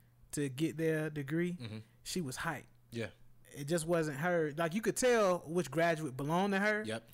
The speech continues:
Speaker 1: But it was almost as if everyone belonged
Speaker 2: And
Speaker 1: to
Speaker 2: all
Speaker 1: her.
Speaker 2: these are my children.
Speaker 1: Yeah.
Speaker 2: Becau-,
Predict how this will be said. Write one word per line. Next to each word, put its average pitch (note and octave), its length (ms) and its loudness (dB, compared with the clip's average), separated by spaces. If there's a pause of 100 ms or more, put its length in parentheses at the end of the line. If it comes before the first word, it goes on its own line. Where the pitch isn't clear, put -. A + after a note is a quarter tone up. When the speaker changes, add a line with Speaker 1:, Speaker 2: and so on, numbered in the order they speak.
(320)
Speaker 1:
But D#3+ 280 0
it D#3+ 100 -4
was D#3+ 120 -4
almost E3+ 420 0
as D3+ 100 -4
if D3+ 100 -2 (160)
everyone C#3 500 -4
belonged B2+ 280 -6
Speaker 2:
And A#2+ 80 -4
Speaker 1:
to A#2 60 0
Speaker 2:
all C3+ 140 4
Speaker 1:
her. B2+ 60 -2
Speaker 2:
these C3+ 200 0
are B2+ 60 0
my A#2+ 180 0
children. A2+ 420 -6 (320)
Speaker 1:
Yeah. D#3 180 -6 (280)
Speaker 2:
Becau-, B2+ 200 -8